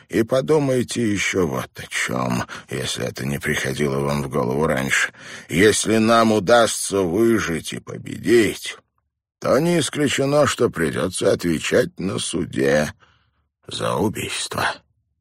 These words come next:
Он обвёл всех взглядом и, судя по всему, остался доволен увиденным.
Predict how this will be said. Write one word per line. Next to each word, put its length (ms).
Он 220
обвёл 460
всех 340
взглядом 800
и, 140
судя 300
по 120
всему, 380
остался 540
доволен 560
увиденным. 680